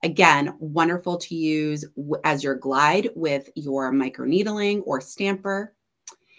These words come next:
And it's in H A and sterile water. It's ten milliliters. Uh, we're using about three milliliters per area.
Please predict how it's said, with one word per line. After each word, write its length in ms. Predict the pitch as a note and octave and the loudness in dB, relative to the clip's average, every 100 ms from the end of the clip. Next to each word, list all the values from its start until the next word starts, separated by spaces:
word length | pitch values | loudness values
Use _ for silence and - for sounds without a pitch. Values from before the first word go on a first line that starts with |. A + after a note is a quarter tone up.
| _ _ F3+ | _ _ 2
And 440 | F3 E3+ E3 E3 - | 4 6 4 0 2
it's 200 | F3+ F3+ | 0 2
in 320 | F3+ E3 F3 - | 0 2 0 0
H 280 | E3+ F#3+ | -2 0
A 400 | A3+ E3 D#3+ G3 G3 | 0 2 0 -4 -2
and 160 | D#3+ D#3 | -4 -4
sterile 460 | - D3 C#3+ C#3 | -6 -4 -2 -2
water. 460 | C3+ - - - - _ _ _ _ _ _ _ _ _ _ _ _ _ _ _ _ _ _ _ _ _ _ _ _ _ - | -2 -4 -6 -10 -16 _ _ _ _ _ _ _ _ _ _ _ _ _ _ _ _ _ _ _ _ _ _ _ _ _ 0
It's 240 | F#3 F#3+ - | 0 0 -12
ten 300 | - G#3+ C4 | -6 4 6
milliliters. 800 | C4 G3 E3 D3 - A#3+ C4+ - _ _ _ | 6 4 2 0 -2 -4 -6 -14 _ _ _
Uh, 260 | F3 D#3+ D#3+ | -4 -2 -2
we're 120 | E3+ | 0
using 440 | F3+ F#3 G3 F#3+ F#3 | 0 2 0 2 2
about 300 | D#3+ D3 - | 2 -2 -2
three 160 | A#3+ | 2
milliliters 640 | C4 G#3+ G3 F#3 F3+ F3+ F3 | 4 4 0 0 0 -2 -4
per 300 | - D#3 D#3 D3 | -8 -6 -4 -4
area. 500 | C3+ C3+ B2+ D3+ | -2 -2 0 -2